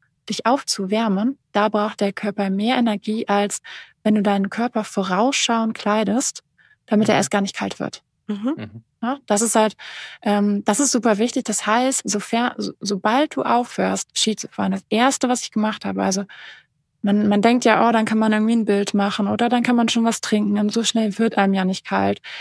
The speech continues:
Speaker 1: Ähm, nee, das Erste ist tatsächlich wirklich die ganz dicke Daunenjacke anziehen. Ähm,
Speaker 3: Ja.
Speaker 1: am besten noch die Daunenhose drüber. Die hat an der Seite so Reißverschlüsse, dass man sie auch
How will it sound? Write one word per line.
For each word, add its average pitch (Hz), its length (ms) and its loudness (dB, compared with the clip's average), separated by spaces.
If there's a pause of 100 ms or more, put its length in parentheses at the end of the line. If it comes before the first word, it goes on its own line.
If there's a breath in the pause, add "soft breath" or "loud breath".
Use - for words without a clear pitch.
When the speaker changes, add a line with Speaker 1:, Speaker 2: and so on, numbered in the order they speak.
(240 loud breath)
Speaker 1:
Ähm, 202 280 0
nee, 214 160 2
das 202 140 0
Erste 240 280 -4
ist - 140 -4
tatsächlich - 540 -8
wirklich 226 260 -6
die 202 260 -6
ganz 233 320 -2
dicke 226 280 -2
Daunenjacke 214 580 0
anziehen. 214 760 -2
Ähm, 202 160 -2
Speaker 3:
Ja. 214 180 2 (180)
Speaker 1:
am 196 100 -2
besten 240 300 2
noch 240 180 2
die 214 160 -2
Daunenhose 226 720 2
drüber. 226 520 2 (480 loud breath)
Die 220 60 -2
hat 208 100 0
an 202 80 2
der 208 120 0
Seite 208 320 0
so 208 280 -2
Reißverschlüsse, 226 840 -4
dass 214 180 -4
man 208 160 0
sie 214 160 0
auch 202 100 -2